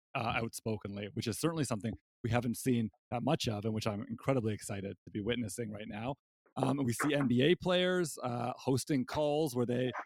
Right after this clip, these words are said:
Speaker 1: you know, collectively kind of challenge the league's policies around the bubble and reopening. Um, you know, we're just,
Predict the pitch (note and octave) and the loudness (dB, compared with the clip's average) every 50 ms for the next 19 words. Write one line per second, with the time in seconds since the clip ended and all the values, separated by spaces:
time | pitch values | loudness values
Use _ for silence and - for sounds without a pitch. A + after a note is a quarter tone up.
0 | _ _ _ - C3+ C#3 C3+ - - - - - A2 C#3 D3+ D#3+ - - - D3 | _ _ _ 0 2 2 2 2 -2 -8 -6 -2 2 2 2 2 2 4 2 2
1 | G#2+ - B2 C3 C3 C3 - - A#2+ A#2+ A2 - - - - - C3+ C3 C3+ C#3 | 4 4 2 2 2 2 2 0 -2 -2 -2 -4 -6 -6 -2 0 2 2 2 2
2 | C3+ C#3 C#3 C#3 C#3 C#3+ C#3 - - - - B2+ A#2+ B2 C3 C3 B2+ A2+ - - | 4 4 4 2 2 0 -2 -4 -6 -6 -4 -2 -2 0 0 0 0 -2 -4 -12
3 | _ - B2+ C3 C3+ C3+ B2 - C3+ C3+ C3+ C#3 C3+ A2+ B2 A2+ A#2 A#2 A#2 A#2 | _ -4 -2 0 0 0 -2 0 0 2 4 4 2 2 2 0 2 2 2 2
4 | A#2 A2+ G#2+ - - G#2+ G2 F#2+ A2 A#2+ A#2 A#2 A#2 A#2 A#2+ B2 B2 A#2 A2 G#2+ | 0 0 -2 -4 -6 -4 0 2 2 4 4 6 6 6 6 6 6 4 2 2
5 | A2 A#2 A#2+ B2 B2 B2+ - - B2 B2+ B2+ B2+ B2 B2 A#2+ - _ _ _ - | 2 4 4 4 2 0 0 0 0 2 2 2 2 0 -2 -4 _ _ _ -20
6 | - - _ _ _ - - C3 C3 C3 C#3 C3+ - - _ _ - - B3 F3+ | -20 -20 _ _ _ -8 -4 -2 0 0 0 0 -2 -6 _ _ 0 4 4 4
7 | - E3 F#3 G3 F3 - | 6 4 4 4 2 0